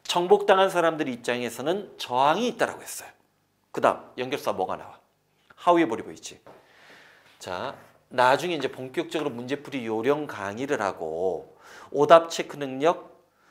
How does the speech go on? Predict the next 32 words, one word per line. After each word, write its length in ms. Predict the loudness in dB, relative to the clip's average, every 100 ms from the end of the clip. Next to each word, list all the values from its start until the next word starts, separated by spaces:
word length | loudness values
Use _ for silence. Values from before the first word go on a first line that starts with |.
| _ _
자, 200 | -6 -6
판단력 440 | -8 0 2 2
비판 300 | -4 -6 -6
훈련을 360 | -4 -4 -4 -6
통해서 420 | -8 -8 -2 0
오답과 420 | 0 0 0 0
정답의 380 | -6 -6 -4 -4
경계를 340 | -8 -4 -4 -4
가르며 520 | -8 -6 -4 -4 -6 -18 -16 -2
답이 260 | 0 0
답이 240 | -2 -4 -2
되는 240 | -4 -6
근거를 420 | -12 -6 -4 -4
하는 280 | -6 -8 -10
그런 200 | -10 -10
훈련을 400 | -8 -6 -6 -6
할 140 | -8
때도 180 | -8 -8
얘기하겠지만, 880 | -8 -6 -4 -6 -8 -14 -8 -8 -8 -16 -20 -20 -20 0
왜 360 | 10 12 12
내가 420 | 8 4 6 4
중후반부 560 | 4 -4 2 2 2 -2
이후에 400 | -4 -2 -2 0
역접의 340 | -4 -4 -4
장치가 400 | -2 -4 -6 -6
나왔을 380 | -2 -2 -4 -10 -2
때 120 | 0 0
세 220 | -2 0 6
가지 200 | 6 4
말, 180 | -6 -8 -20 _ _ _
반복 360 | -4 0 0 0
강조, 500 | -2 0 2 2